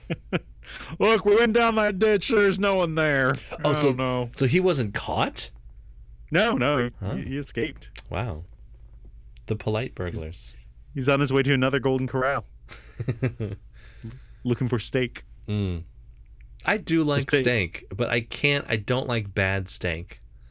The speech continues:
Speaker 2: Mm.
Speaker 1: Like, bad steak is just not worth eating to me. First of all, 'cause it's tough and you have to chew it so much, and that hurts my jaw. And if I'm gonna eat something that hurts my jaw, it's gonna be jerky. And it's gonna be, like, six dollars from the gas station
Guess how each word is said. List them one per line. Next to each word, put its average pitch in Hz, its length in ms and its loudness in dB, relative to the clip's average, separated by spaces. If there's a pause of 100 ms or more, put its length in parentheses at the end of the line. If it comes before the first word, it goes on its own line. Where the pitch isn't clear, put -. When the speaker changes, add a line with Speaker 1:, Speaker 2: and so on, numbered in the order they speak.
(240)
Speaker 2:
Mm. 101 320 -4 (600)
Speaker 1:
Like, 117 180 0
bad 151 220 2
steak 156 260 -2
is 127 100 -2
just 123 180 -4
not 117 280 -2
worth 107 440 0
eating 110 340 0
to - 120 -4
me. 82 140 0
First - 320 -4
of 123 80 -4
all, 107 200 0
'cause 95 200 -2
it's 90 180 -2
tough - 360 -4
and 104 100 -2
you 110 60 0
have 101 80 -4
to - 120 -16
chew - 240 -2
it - 80 -4
so - 160 -2
much, 82 280 -6
and 101 100 -2
that 135 120 0
hurts 135 280 -4
my 87 100 -2
jaw. 82 360 -6 (460)
And 107 120 2
if 107 100 -4
I'm 165 120 2
gonna 156 120 2
eat 131 240 -2
something 120 300 -2
that 101 100 2
hurts 101 220 -2
my 92 100 0
jaw, 92 360 0
it's 92 180 -6
gonna 123 160 0
be 101 100 0
jerky. 82 520 -4 (1600)
And 101 100 2
it's 98 120 0
gonna 113 220 2
be, 95 220 2
like, 90 260 0
six - 300 0
dollars 82 520 0
from 80 280 -4
the 78 80 -4
gas 78 240 -2
station - 480 -12